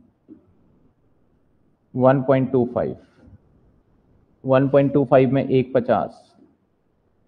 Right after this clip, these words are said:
एक सतासी पाँच सौ और वन पॉइंट टू फ़ाइव into में एक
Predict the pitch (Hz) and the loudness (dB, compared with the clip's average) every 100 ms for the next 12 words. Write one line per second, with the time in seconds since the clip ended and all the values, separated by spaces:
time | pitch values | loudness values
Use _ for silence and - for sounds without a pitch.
0 | _ _ _ _ _ _ _ _ - 147 | _ _ _ _ _ _ _ _ -10 -6
1 | 123 - 123 127 123 131 123 101 98 - | -6 -2 2 2 0 -4 -4 -4 -6 -10
2 | - - _ _ _ _ _ _ _ _ | -12 -14 _ _ _ _ _ _ _ _
3 | _ _ _ _ _ _ _ 120 120 123 | _ _ _ _ _ _ _ 0 4 4
4 | 127 120 127 131 131 127 120 127 - 123 | 4 2 0 0 0 -2 0 -2 -2 0
5 | 143 147 - 123 123 120 123 117 | 0 -2 -6 -4 -2 0 0 -2